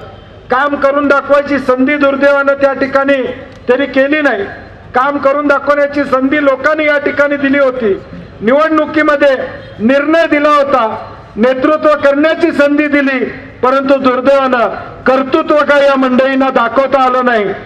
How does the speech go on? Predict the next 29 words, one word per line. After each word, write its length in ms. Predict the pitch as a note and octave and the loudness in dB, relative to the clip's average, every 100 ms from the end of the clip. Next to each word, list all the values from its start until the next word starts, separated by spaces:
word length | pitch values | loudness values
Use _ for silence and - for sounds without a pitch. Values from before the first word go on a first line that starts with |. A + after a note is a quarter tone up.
| - - - - | -18 -20 -18 -2
सगळ्या 340 | C#4 D4 E4 D#4 | 0 2 2 4
बाबतीत 440 | D4+ D4 D4 B3+ - - - - | 2 0 -2 -2 -6 -14 -20 -4
फडणवीस 560 | A#3+ B3 C#4+ D4 D4 - | -4 0 2 2 -2 0
सरकार 500 | C4 B3 C#4+ D#4+ D4 - - - - | -2 0 0 2 0 -4 -12 -18 -2
फेल 280 | C#4 F4 E4+ | 0 2 2
गेलेलं 400 | D4+ D4 C#4+ C#4 | 2 4 4 4
आहे, 200 | C4 A#3+ - - - | 2 0 -6 -6 -2
हे 120 | C4 | 0
गेल्या 260 | B3+ C4+ C#4 - | 2 0 0 0
चार 240 | B3+ C4+ | 0 2
वर्षामध्ये 600 | B3+ A#3+ C4 B3+ C4 C#4+ | 0 -2 -2 -2 2 2
प्रामाणिकपणे 800 | C#4+ A#3 A3+ C4 C4 C4 B3+ B3+ | 2 -2 0 0 -2 -2 -2 0
आपण 300 | A#3+ A#3+ A#3+ | 0 -2 -2
सर्वांनी 440 | G#3+ G#3 A3 A3+ | -2 0 0 2
या 100 | A3+ | 2
ठिकाणी 380 | G#3 G3+ G#3 G3+ | 0 0 0 0
पाहिलेलं. 420 | G3+ F3+ E3 D3 A#2+ - - - - - - G#3 | 0 -2 -2 -4 -8 -16 -20 -20 -20 -20 -6 -2
समाजातला 560 | A3+ B3+ C4 C4 C4 | 0 2 0 0 -2
कुठलाही 480 | C4 A#3+ A3+ C4 C4+ | -2 -4 -2 -2 0
घटक 420 | A#3+ A3+ C#4+ A#3 | 0 2 0 0
घ्या, 140 | A3 E3 - - - - - | -2 -2 -8 -18 -20 -20 -4
मग 180 | G3+ G#3+ | -2 0
तो 80 | A#3 - | -2 0
तरुण 280 | A#3+ C#4 C4+ | 0 0 0
असेल, 420 | C4 C#4 C#4 C4+ | 0 2 2 0
शेतकरी 500 | B3 A#3+ A#3 C#4 C#4 | 0 0 2 0 2
असेल, 420 | C4+ B3+ C#4 C4+ C4 | 0 0 2 2 2
महिला 300 | B3+ C4+ C#4 | 0 2 0
असतील 500 | C#4 C4 - C#4+ C4+ | 0 -4 -2 -2 -2